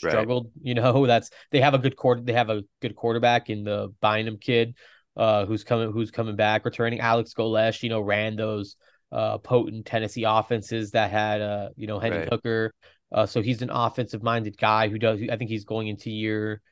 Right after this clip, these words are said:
Speaker 2: I guess this is year two now, right?
Speaker 1: Yep.
Speaker 2: Um,
Speaker 1: They had a good year last year. I mean,
Speaker 2: yeah,
Speaker 1: I
Speaker 2: yeah,
Speaker 1: don't,
Speaker 2: they,
Speaker 1: you
Speaker 2: they
Speaker 1: know.
Speaker 2: were a, a pretty solid G five school. I mean, I saw something a little while ago, you know, just expand, you know, the twelve team playoff and, like, I guess a top G five team will get in and, like,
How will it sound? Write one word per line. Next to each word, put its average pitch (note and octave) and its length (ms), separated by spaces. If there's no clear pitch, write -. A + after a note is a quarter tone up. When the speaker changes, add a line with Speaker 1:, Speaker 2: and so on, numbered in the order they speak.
Speaker 2:
I C3 60
guess C#3 140
this B2+ 140
is A#2 40
year A2+ 160
two B2+ 300
now, G#2+ 180
right? G#2 240
Speaker 1:
Yep. G2+ 180
Speaker 2:
Um, A2 460
Speaker 1:
They B2+ 100
had F3+ 120
a - 20
good F#3+ 160
year D#3+ 160
last G2 260
year. - 160
I G2+ 60
mean, G#2 240
Speaker 2:
yeah, G#3+ 140
Speaker 1:
I - 20
Speaker 2:
yeah, - 60
Speaker 1:
don't, G#2+ 180
Speaker 2:
they, D#3+ 60
Speaker 1:
you A2 80
Speaker 2:
they F3+ 60
Speaker 1:
know. G3 60
Speaker 2:
were F#3+ 240
a, F3 60
a D3+ 140
pretty F3 260
solid D#3 480
G D#3 160
five D3 240
school. - 160
I C#3+ 80
mean, C#3 240
I E3 160
saw D3+ 360
something C3+ 760
a D3 80
little D3+ 180
while A#2+ 240
ago, A2+ 240
you A2+ 120
know, A#2+ 100
just A#2+ 180
expand, C3+ 420
you C3+ 80
know, B2+ 120
the A#2+ 100
twelve C#3 260
team B2+ 140
playoff G#2+ 520
and, A2 120
like, A2 180
I A#2+ 80
guess A2+ 180
a - 60
top B2+ 320
G B2+ 280
five A#2 360
team A#2+ 260
will A2+ 140
get A#2 180
in B2 200
and, G#2+ 120
like, G2+ 220